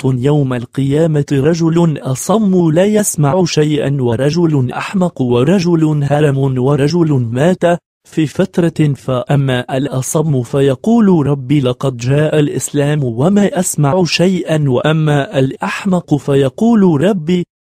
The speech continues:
لقد جاء الإسلام والصبيان يحذفوني بالبحر'، وأما الهرم فيقول: 'رب، لقد جاء الإسلام وما أعقل شيئا'، وأما الذي مات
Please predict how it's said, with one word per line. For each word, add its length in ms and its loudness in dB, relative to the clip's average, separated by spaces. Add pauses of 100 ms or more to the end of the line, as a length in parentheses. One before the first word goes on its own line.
(100)
لقد 320 -4
جاء 420 0
الإسلام 800 -2
والصبيان 960 0
يحذفوني 880 -2
بالبحر'، 720 -2
وأما 680 0
الهرم 640 2
فيقول: 840 2
'رب، 240 -2
لقد 460 0
جاء 420 0
الإسلام 640 -2
وما 580 0
أعقل 560 0
شيئا'، 540 -2
وأما 640 -2
الذي 360 2
مات 340 -2